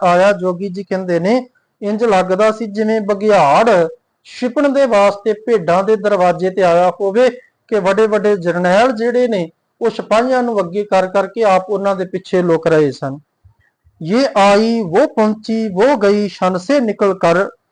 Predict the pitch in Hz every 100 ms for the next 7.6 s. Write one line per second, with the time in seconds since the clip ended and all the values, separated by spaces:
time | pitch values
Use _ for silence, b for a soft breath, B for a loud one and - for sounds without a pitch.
0 | _ _ - 170 202 180 180 208 262 254
1 | 220 220 214 - 196 196 220 226 220 208
2 | 185 214 208 190 175 165 - 269 233 220
3 | 214 202 185 180 208 - _ _ _ -
4 | 156 175 214 226 226 254 262 214 220 220
5 | 220 - 196 202 202 - 185 202 202 214
6 | 220 214 160 175 170 247 294 294 233 202
7 | 208 196 - 180 202